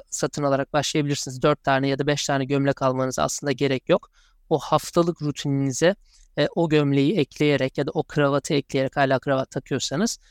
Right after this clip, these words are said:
e, bunu ya da bir kazak alabilirsiniz. Bir kazak alarak başlayabilirsiniz. Yani mevsimine göre. Ve, e, o, o kazağı farklı gömleklerle uyumlu bir şekilde giyebilirsiniz. Ya da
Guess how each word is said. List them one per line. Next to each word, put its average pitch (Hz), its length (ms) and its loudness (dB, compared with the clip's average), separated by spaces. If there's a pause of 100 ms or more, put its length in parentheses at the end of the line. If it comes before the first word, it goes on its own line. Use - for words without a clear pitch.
(340)
e, 143 380 0
bunu 175 400 2
ya 156 140 4
da 156 100 2
bir 147 40 -6
kazak 151 380 0
alabilirsiniz. 131 600 0
Bir 147 60 -10
kazak 143 320 0
alarak 127 320 0
başlayabilirsiniz. 139 920 -4
Yani 143 180 2
mevsimine 143 520 2
göre. 151 280 0 (640)
Ve, 165 360 2 (100)
e, 156 360 2 (340)
o, 190 260 6 (400)
o 190 100 2
kazağı 156 360 4
farklı - 320 -4
gömleklerle 151 540 2
uyumlu 151 380 0
bir 143 60 -6
şekilde 147 360 -2
giyebilirsiniz. 143 680 0
Ya 135 120 0
da 151 60 -2